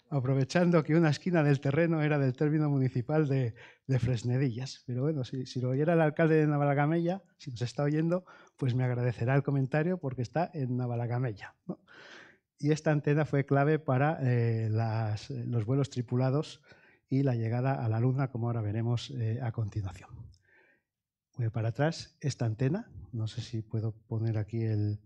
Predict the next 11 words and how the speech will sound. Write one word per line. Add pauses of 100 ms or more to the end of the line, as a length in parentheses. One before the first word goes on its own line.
(920)
el, (1400)
eh, (280)
no,
no
sé
poner
el,
el
láser, (1120)
pero
bueno,